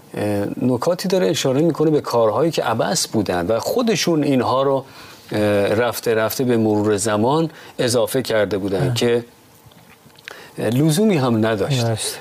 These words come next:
Speaker 1: یعنی در حقیقت داشتن کار ایمان آوردن به خدا رو سخت‌تر می‌کردن.
Speaker 2: اه.
Speaker 1: زندگی رو دشوار کرده بودن بر دیگران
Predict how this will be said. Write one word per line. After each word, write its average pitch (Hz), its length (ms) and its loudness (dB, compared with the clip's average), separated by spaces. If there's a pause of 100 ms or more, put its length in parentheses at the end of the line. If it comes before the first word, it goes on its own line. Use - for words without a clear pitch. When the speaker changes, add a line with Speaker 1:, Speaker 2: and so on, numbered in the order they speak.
(120)
Speaker 1:
یعنی 139 200 2
در 127 260 -2
حقیقت 123 440 0
داشتن 147 360 0
کار 120 720 2 (560)
ایمان 123 420 0
آوردن 113 680 2
به 107 140 0
خدا 113 360 0
رو 190 100 -2
سخت‌تر - 680 -2
می‌کردن. 95 460 -2
Speaker 2:
اه. 135 60 2
Speaker 1:
زندگی 147 420 2
رو 247 80 2
دشوار 175 500 0
کرده 170 320 2
بودن 101 320 -2
بر 98 160 -2
دیگران 90 460 -4